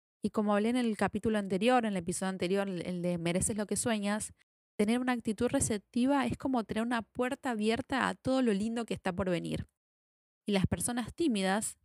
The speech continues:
no tienen una actitud receptiva porque justamente no pueden abrirse,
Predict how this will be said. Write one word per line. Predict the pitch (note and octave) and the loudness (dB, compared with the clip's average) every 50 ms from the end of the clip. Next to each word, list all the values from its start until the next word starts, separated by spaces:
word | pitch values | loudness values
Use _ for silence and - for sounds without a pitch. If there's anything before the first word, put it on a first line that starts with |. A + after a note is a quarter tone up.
| _ _ _ _ _ - | _ _ _ _ _ -8
no | A#3+ D4 G4+ G4 | -6 -4 -4 -4
tienen | - - E4+ F4 D4 A3 | 0 0 2 2 2 4
una | G3 F#3 | 4 2
actitud | F3+ - E3+ D#3+ - E3 E3+ F3 | 2 2 0 0 2 2 2 2
receptiva | - F3+ - - E3 D#3+ - F3+ E3+ E3 D#3 | 2 0 -2 -2 -4 -4 -2 0 0 0 0
porque | - - - - G#3+ | 0 -2 -2 -2 -4
justamente | G#3 C4+ C#4 - E4 D4 D4 C#4+ D4+ E4 | -4 -4 -2 -2 0 0 0 -2 -2 0
no | D4+ C#4+ A#3 | 0 -2 -2
pueden | - - D#4 F4+ F#4 F4 | 0 -2 0 2 2 2
abrirse, | B3+ G3+ F#3 A3+ B3 D#4+ F4+ - - - - F#3 E3+ E3+ E3 E3+ | 2 4 2 4 4 4 4 4 2 2 2 4 4 4 0 -2